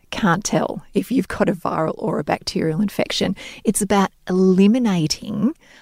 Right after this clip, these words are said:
other things and then coming to, "Okay, then, we've eliminated this, this, and this, so you know what?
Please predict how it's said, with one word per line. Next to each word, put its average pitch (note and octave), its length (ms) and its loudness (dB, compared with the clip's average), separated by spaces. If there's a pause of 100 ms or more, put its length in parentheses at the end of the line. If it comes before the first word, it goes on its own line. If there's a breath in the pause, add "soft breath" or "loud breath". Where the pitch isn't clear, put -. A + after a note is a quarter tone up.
(120 soft breath)
other F#3+ 240 0
things E3+ 540 -4
and E3+ 120 0
then D#3+ 280 -2 (200)
coming F#3+ 520 4
to, D#3+ 440 0 (320 loud breath)
"Okay, G#3+ 320 0
then, A3 240 0 (200 soft breath)
we've F#3 160 0
eliminated E3+ 560 2
this, - 360 -2
this, - 320 0
and F3+ 140 2
this, B3 320 2 (140 soft breath)
so - 140 -4
you G3+ 140 2
know F#3+ 140 2
what? G3+ 240 2